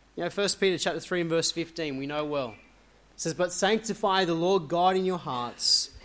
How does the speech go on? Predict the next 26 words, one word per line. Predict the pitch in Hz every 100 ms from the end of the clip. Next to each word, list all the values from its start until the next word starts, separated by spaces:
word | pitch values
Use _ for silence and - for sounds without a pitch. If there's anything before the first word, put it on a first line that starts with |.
| - - _ _
and | 151 165
be |
ready | 151 170 180
always | 180 190 208 190 147 143 -
to | -
give | 147
an | 151
answer | 147 180 185 160
to | 143
every | 170 190 175
man | 127 110 95 - - _ _ _ _ -
that | 143
asketh | 151 196 - 190 -
you | 196
a | 165
reason | 143 185 208 185
of | 170 156
the | 156
hope | 180 185
that | 160
is | 139 151
in | 185
you | 175
with | 139 120
meekness | 147 175 175 175 -
and | 139 143 147